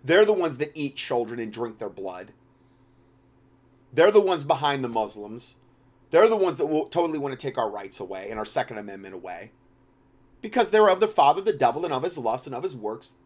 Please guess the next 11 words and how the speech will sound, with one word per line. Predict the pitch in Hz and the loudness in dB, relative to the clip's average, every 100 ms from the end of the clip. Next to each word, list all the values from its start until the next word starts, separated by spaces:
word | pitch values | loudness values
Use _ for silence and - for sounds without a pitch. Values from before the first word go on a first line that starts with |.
| - | -2
they | 127 | 0
will | 131 196 | 2 0
do. | 156 294 - - _ _ _ _ _ - | 0 -2 -2 -6 _ _ _ _ _ 0
They | 170 | 0
love | 139 131 139 196 - | 2 4 4 2 -2
evil. | 254 320 - - _ _ _ _ _ _ _ _ _ _ _ _ _ _ - | 0 0 -2 -14 _ _ _ _ _ _ _ _ _ _ _ _ _ _ 0
And | 165 | 2
they | 170 | 2
feel | 160 - 226 247 196 | -2 -2 4 4 4
that | 185 - | 2 2
it's, | 147 - | -4 -6